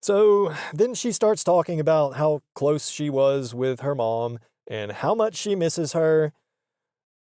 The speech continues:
I just miss her so much.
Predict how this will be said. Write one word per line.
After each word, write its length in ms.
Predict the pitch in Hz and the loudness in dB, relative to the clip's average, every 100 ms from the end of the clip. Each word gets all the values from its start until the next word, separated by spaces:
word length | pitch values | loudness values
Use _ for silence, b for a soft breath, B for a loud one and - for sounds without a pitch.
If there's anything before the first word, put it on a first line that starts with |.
| _ | _
I 160 | 269 311 | -2 0
just 260 | 320 - | 0 0
miss 300 | 262 311 - | 0 0 2
her 160 | 339 311 | 2 0
so 460 | - - 302 311 | -2 0 0 0
much. 880 | 302 269 294 330 311 269 247 - - | -2 -4 2 4 2 0 -6 -10 -12